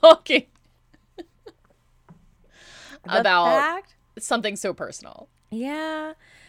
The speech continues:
Speaker 2: Well, the fact that you hear that and I, see, I don't hear that when I'm listening to you.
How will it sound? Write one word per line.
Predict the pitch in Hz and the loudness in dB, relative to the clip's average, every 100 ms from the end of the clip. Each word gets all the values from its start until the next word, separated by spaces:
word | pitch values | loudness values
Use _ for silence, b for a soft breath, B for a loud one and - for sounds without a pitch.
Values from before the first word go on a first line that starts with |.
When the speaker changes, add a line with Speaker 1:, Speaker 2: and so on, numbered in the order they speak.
| B | B
Speaker 2:
Well, | 262 | -12
the | 320 | -12
fact | - 392 480 | -8 -8 -8
that | 494 233 | -10 -10
you | 247 285 320 320 302 | -10 -8 -8 -8 -12
hear | - - 294 311 294 | -14 -14 -10 -8 -6
that | 233 214 208 | -4 -4 -6
and | 202 180 202 | -10 -12 -6
I, | 247 269 - | -6 -6 -12
see, | - 277 - 226 | -16 -16 -12 -6
I | 269 | -6
don't | 311 254 | -6 -10
hear | 240 269 220 | -12 -10 -6
that | 160 135 | -6 -6
when | 160 | -10
I'm | 156 160 | -12 -12
listening | 151 143 139 110 | -14 -18 -20 -20
to | - | -20
you. | - | -20